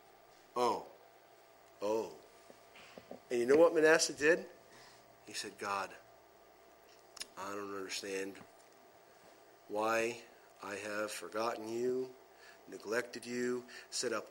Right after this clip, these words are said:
altars to other gods, and worshipped other gods. I repent. How'd that happen? Because he felt a tinge of God's justice.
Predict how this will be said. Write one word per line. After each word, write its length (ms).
altars 680
to 120
other 200
gods, 640
and 180
worshipped 460
other 180
gods. 480
I 360
repent. 680
How'd 120
that 100
happen? 340
Because 340
he 100
felt 460
a 180
tinge 600
of 120
God's 360
justice. 1120